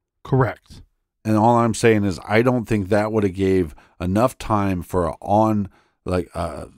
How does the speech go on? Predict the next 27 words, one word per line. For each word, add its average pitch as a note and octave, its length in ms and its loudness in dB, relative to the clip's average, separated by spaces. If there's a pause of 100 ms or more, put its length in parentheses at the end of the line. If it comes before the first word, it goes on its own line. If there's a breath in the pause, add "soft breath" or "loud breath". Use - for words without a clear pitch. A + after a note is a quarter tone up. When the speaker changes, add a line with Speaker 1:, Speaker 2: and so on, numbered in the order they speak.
(140)
Speaker 2:
a - 80 -6
passerby, G2 880 0 (760)
a D#2 80 -6
passerby G2+ 800 2
to F2 220 -6
see A#2+ 580 2 (360 soft breath)
that F#2+ 160 -2
there G2+ 120 4
was F#2+ 160 2
an F2+ 120 0
emergency F#2+ 880 0 (200 soft breath)
and F2 140 -6
to F2 340 -2
drive G2+ 320 0
their G2+ 140 2
vehicle F#2+ 460 -2
around, F#2 500 -4 (280 soft breath)
get A2+ 160 2
out G#2 140 4
of F#2+ 40 0
their F#2 140 0
vehicle, F2+ 540 -2
and F2+ 200 -6
get F#2 260 -2
into F2+ 340 -4
a E2 60 -4
ditch F2 540 -6